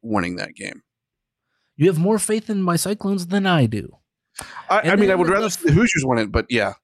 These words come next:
Speaker 1: It
Speaker 2: Yeah, yeah, yeah.
Speaker 1: Yeah.
Speaker 2: Yeah. And then out west, I have a Elite Eight matchup of Kansas and Gonzaga, or Gonzaga, however you want to pronounce it. <laughs> But I've,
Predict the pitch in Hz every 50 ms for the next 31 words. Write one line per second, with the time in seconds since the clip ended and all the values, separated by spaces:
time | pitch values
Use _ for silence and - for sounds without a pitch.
0 | _ - 120 110 107 110 143 135 127 123 123 127 135 123 117 113 117 117 113 104
1 | 104 - _ _ - 110 104 - - _ _ _ _ _ _ _ _ _ _ -
2 | 113 104 98 98 - - _ _ _ _ - 143 170 202 220 220 220 220 180 143
3 | 147 147 - 127 104 - - - - - - _ - 131 131 135 135 135 127 -
4 | 147 151 147 135 127 123 123 120 120 131 - _ - 131 123 120 117 117 113 113
5 | 117 - - 139 139 139 151 180 196 - - - 143 160 165 - 139 135 139 139
6 | - 151 135 - 127 113 - - - - 151 175 185 180 202 190 - 165 151 131
7 | 135 120 113 120 117 117 135 165 180 202 202 190 - _ _ _ _ _ _ _
8 | _ _ _ 123 120 123 123 120 110 117 117 127 131 147 147 147 139 - _ _
9 | _ - 127 123 120 120 117 127 123 123 123 123 120 110 - 120 117 117 120 123
10 | - 156 - - _ _ _ _ - - _ - 135 - - 151 - - _ _
11 | _ - - - - _ 131 131 147 151 147 139 139 135